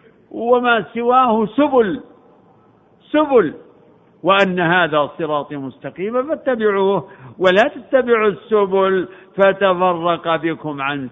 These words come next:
سبيله. فالعبا-، فالرسل جاءوا يعلمون الناس طريق، الطريق إلى الله، كيف يعبدون ربهم، يعلمونهم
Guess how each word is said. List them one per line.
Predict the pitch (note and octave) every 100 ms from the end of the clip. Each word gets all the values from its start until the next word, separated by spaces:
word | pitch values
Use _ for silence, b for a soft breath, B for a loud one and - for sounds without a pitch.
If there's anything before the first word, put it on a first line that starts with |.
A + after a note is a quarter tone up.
| -
سبيله. | A2+ A2 G#2+ G2 - _ _ _ _ _ _ _ _ _ _ _ _ _ _ _ _ -
فالعبا-، | D3 C#3+ D3 D#3+ F3+ E3
فالرسل | B2+ C3+ B2 F#3 - E3+ D#3+ D#3 - _ _ _ _ _ _ _ _ _ _ _ _
جاءوا | E3 F3 D#3+
يعلمون | C#3+ B2+ D3+ D#3 E3+ G#3+
الناس | F#3 F3 A3 C4 G#3+ _ - _ _ _ _ _ _ _ _ _ _ _ _ _ _ _ _ _
طريق، | D#3+ E3 G3+ A3+
الطريق | E3 - - F3+ A#3+ C#4 G#3
إلى | F#3+ G3 F#3+
الله، | F#3 G3+ C4 F3+ - - _ _ _ _ _ _ _ _ _ _ _
كيف | C4 D4 A#3+ G#3+
يعبدون | F3 E3 F3 E3 D#3
ربهم، | D3 C#3 B2 C3+ C3+ F3+ G#3+ _ _ _ _ _ b b b
يعلمونهم | E3 F#3 A3+ B3 B3+ C#4 C#4+ B3+ B3 C4+ A#3